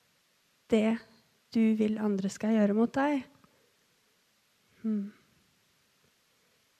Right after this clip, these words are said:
Gud er god, selv om verden er rettferdig, og det er veldig vanskelig å tro på.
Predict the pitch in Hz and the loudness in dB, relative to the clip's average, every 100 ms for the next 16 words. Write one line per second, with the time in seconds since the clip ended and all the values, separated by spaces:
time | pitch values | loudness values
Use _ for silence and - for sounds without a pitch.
0 | _ - 226 220 - 226 226 254 - - | _ -2 0 2 0 0 0 0 -4 -20
1 | _ - - 214 208 202 202 208 202 208 | _ -20 -10 -6 -2 -2 -4 -4 -4 -4
2 | - 208 202 226 - _ 233 - 233 220 | -4 -6 -4 -4 -6 _ -14 -8 -4 -2
3 | 226 233 226 240 240 - - 247 - - | -2 -2 -2 -2 -4 -6 -4 -4 -6 -20
4 | - _ _ _ _ - 254 240 277 | -20 _ _ _ _ -4 -2 0 -2